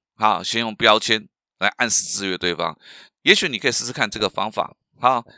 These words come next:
呃，说不定也是一个可以影响对方蛮好的一个快速的捷径。那最后一个方法，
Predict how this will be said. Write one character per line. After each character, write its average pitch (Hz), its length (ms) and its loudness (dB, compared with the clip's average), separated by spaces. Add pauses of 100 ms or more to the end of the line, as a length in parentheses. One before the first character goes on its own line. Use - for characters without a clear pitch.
呃， 98 380 -2
说 147 160 -4
不 139 40 -8
定 147 300 -8
也 90 140 -4
是 120 160 0
一 117 80 -2
个 107 160 0
可 117 140 -2
以 104 60 4
影 135 140 -6
响 127 160 -2
对 117 140 0
方 120 180 2 (220)
蛮 98 180 -2
好 71 240 -8
的 67 140 -10
一 78 80 -10
个 73 340 -6
快 - 220 0
速 110 180 -6
的 78 220 -4
捷 - 220 -6
径。 226 120 4 (600)
那 165 80 -12
最 - 180 0
后 240 80 4
一 170 60 2
个 113 100 -4
方 107 240 -6
法， - 320 -14